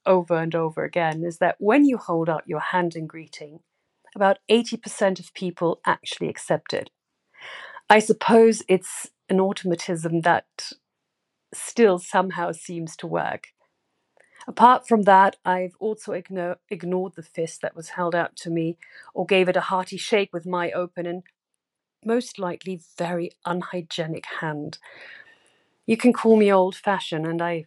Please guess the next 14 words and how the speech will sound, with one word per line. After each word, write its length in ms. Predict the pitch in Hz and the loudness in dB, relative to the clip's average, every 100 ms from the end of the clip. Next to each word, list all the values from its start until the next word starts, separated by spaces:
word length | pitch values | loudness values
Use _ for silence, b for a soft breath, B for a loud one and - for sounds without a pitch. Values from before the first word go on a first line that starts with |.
| _ | _
I 80 | 196 | -6
stand 480 | - - 190 185 170 | -6 -2 0 0 -4
by 180 | 165 | -10
that 240 | 156 165 170 | -8 -10 -10
because 380 | 175 - 165 - _ - | -10 -6 -6 -8 _ 2
I 120 | 170 | 6
am 340 | 165 170 165 151 | 8 6 6 0
old-fashioned. 800 | 143 147 - 147 143 151 156 202 B B B B B B B B _ | -6 -10 -12 -12 -12 -12 -12 -12 B B B B B B B B _
But 200 | 208 196 | 2 4
there 160 | 208 | 4
are 80 | 196 | 2
simply 500 | - 233 220 - 220 | -2 -6 -6 -8 -14
certain 560 | 196 - 190 185 196 165 | -14 -4 -4 -4 -6 -6
manners 560 | 165 160 160 165 - | -6 -6 -8 -12 -16